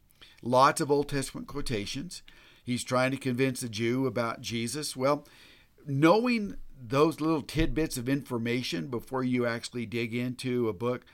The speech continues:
is, is really helpful, because now you're, you're gonna kinda see, uh,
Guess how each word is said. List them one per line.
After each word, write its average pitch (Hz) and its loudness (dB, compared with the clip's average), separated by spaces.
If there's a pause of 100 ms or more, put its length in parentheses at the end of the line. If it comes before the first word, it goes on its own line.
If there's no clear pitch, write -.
(460)
is, 120 0
is 113 -4
really 123 -4
helpful, 127 -2
because 120 -4 (420)
now 170 0
you're, 147 0
you're 135 -2
gonna 170 -2
kinda 147 -4
see, 123 -4 (580)
uh, 98 -8